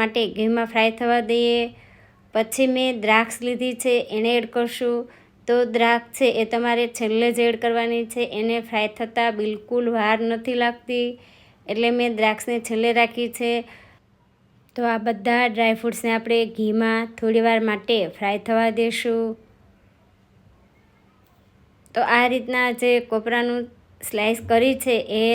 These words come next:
થોડી બ્રાઉન કલરની થાય એટલે આપણે બધી વસ્તુને એક વાટકામાં કાઢી લેશું. અને દ્રાક્ષ છે તમારે છેલ્લે જ એડ કરવાની છે, એને બિલકુલ વાર નથી લાગતી. તો આ રીતનું મેં ડ્રાયફ્રૂટ છે એને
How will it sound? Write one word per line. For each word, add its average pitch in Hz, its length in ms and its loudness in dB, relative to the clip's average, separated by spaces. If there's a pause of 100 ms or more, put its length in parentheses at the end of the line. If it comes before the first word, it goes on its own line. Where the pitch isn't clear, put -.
(140)
થોડી 233 300 0
બ્રાઉન 214 260 2 (100)
કલરની 240 540 2
થાય 196 240 2
એટલે 220 220 2
આપણે 226 260 -2
બધી 214 480 0
વસ્તુને 240 480 0 (800)
એક 220 180 0
વાટકામાં 226 480 0
કાઢી 240 300 2
લેશું. 240 360 2 (840)
અને 226 180 2 (140)
દ્રાક્ષ 220 400 4
છે 240 100 2 (120)
તમારે 226 260 0 (120)
છેલ્લે 233 260 2 (100)
જ 233 100 4
એડ 233 160 2
કરવાની 233 460 0
છે, 240 160 -2
એને 226 180 0
બિલકુલ 214 480 -2
વાર 226 240 4
નથી 233 320 -2
લાગતી. 233 480 0 (960)
તો 226 60 -2 (140)
આ 254 120 6
રીતનું 254 440 -2
મેં 247 280 0
ડ્રાયફ્રૂટ 233 540 0
છે 233 140 2
એને 226 140 0